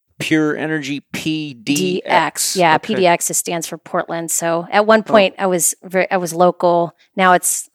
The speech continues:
Speaker 2: worldwide. So it's
Speaker 1: Hmm.
Speaker 2: not, you know, after the pandemic, it started to be different. So,
Speaker 1: Mm-hmm.
Speaker 2: um, but, uh,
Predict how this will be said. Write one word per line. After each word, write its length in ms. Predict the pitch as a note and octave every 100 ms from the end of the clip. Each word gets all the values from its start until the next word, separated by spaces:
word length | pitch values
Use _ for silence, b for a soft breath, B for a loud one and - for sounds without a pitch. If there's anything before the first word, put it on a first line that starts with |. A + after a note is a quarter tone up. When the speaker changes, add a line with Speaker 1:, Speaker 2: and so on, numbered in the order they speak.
| _
Speaker 2:
worldwide. 640 | F3 F#3 F3 E3 D#3+ F3
So 160 | - E3+
it's 160 | C3
Speaker 1:
Hmm. 60 | F#3
Speaker 2:
not, 280 | E3+ E3+ -
you 80 |
know, 160 | F3 E3+
after 380 | E3 F3+ - F#3
the 80 | E3+
pandemic, 560 | F3+ E3+ F3 E3+ E3
it 100 | F3
started 400 | - E3+ E3+ E3
to 240 | - E3 D#3+ -
be 100 | E3+
different. 440 | F3+ F3+ F#3+ F3
So, 300 | - F#3 F3
Speaker 1:
Mm-hmm. 720 | G#2+ A#2 B2 - - _ - G#3
Speaker 2:
um, 480 | G3 F#3+ F#3+ F#3 - B B B _ -
but, 600 | B3+ B3+ F#3 F3 E3 -
uh, 580 | F#3 F3+ F3+ F3+ F3